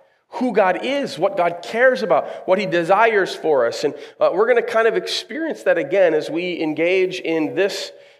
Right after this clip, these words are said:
particular story. Now, this one's really, really important, actually, within the scope and sequence of First and Second Samuel. There's some really cool things that are actually taking place here because most of First and Second Samuel is actually talked to or shared,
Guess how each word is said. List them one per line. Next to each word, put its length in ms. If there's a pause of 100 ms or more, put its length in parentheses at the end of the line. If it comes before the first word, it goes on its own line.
particular 540
story. 720 (240)
Now, 180
this 240
one's 280
really, 300
really 320
important, 520
actually, 460
within 500 (240)
the 220
scope 420
and 100
sequence 540
of 260
First 300
and 100
Second 300
Samuel. 400 (380)
There's 180
some 340
really 260
cool 280
things 300
that 100
are 60
actually 340
taking 380
place 340
here 220 (240)
because 300
most 560
of 400 (260)
First 220
and 80
Second 280
Samuel 460
is 100
actually 540 (360)
talked 460
to 80
or 120
shared, 560